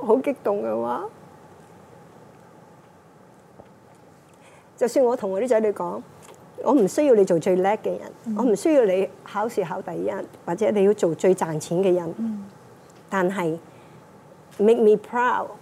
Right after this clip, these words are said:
Speaker 2: 嗯。
Speaker 1: How to make me proud？只要你係一個好人。
Speaker 2: 嗯。
Speaker 1: 所以我會，我會想像得到，嗯，我唔會做一啲嘢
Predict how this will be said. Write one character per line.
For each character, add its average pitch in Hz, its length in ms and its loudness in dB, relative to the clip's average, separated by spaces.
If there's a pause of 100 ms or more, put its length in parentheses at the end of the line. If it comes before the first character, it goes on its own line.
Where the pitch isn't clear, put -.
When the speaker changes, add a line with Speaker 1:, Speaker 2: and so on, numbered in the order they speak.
(220)
Speaker 2:
嗯。 202 440 -8 (260)
Speaker 1:
How 330 200 0
to 277 100 2
make 240 220 2
me 262 80 0
proud？ 254 480 -4 (1000)
只 233 180 0
要 285 100 8
你 214 80 4
係 220 180 0
一 247 40 -2
個 196 120 -4
好 165 240 -8
人。 - 180 -8 (220)
Speaker 2:
嗯。 190 340 -8 (1600)
Speaker 1:
所 - 180 0
以 294 240 2
我 247 180 -2
會， 233 240 4 (640)
我 226 200 2
會 233 100 6
想 196 280 -2
像 214 140 2
得 247 100 0
到， 196 300 -4 (2750)
嗯， 175 460 -4 (680)
我 254 340 2
唔 233 100 2
會 254 100 6
做 254 220 4
一 - 40 -4
啲 330 80 2
嘢 214 360 2